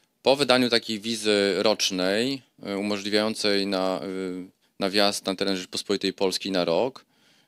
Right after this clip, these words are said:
e, nie pojawiają się w Polsce, tylko i Straż Graniczna, e, tych osób nie dostrzega w systemie? Proszę o... Tak, to jest, szanowni państwo, e... proszę jeszcze o przyciemnienie troszkę, e, tej części sali.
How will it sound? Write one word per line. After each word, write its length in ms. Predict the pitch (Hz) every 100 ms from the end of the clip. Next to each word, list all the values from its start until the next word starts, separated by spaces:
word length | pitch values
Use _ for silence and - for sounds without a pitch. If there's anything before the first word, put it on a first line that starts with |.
| _ -
e, 200 | 104 104
nie 140 | 123
pojawiają 460 | 151 143 123 90 87
się 160 | -
w 60 | 87
Polsce, 640 | - 80 - - 113 123
tylko 500 | - 107 - 110 110 104
i 80 | 110
Straż 240 | 117 113
Graniczna, 720 | 110 110 113 - 110 107 104
e, 160 | - 101
tych 160 | 98 107
osób 260 | 104 101
nie 120 | 98
dostrzega 500 | 92 92 - 80 60 -
w 40 |
systemie? 300 | - - - - _ _
Proszę 280 | - - 107
o... 140 | 101 - _ _ _ _ -
Tak, 200 | - -
to 100 | -
jest, 220 | 160 -
szanowni 340 | - 143 131 123
państwo, 680 | 131 135 - 127 120 117 - -
e... 460 | 110 107 104 104 104 _ _ _ _ _ _ _ _ _ _ _ _ -
proszę 260 | - 156 131
jeszcze 180 | -
o 40 | 107
przyciemnienie 500 | - - 95 90 87
troszkę, 340 | 90 - -
e, 400 | 87 82 - 92
tej 140 | 87 92
części 280 | 90 - 90
sali. 360 | 95 104 139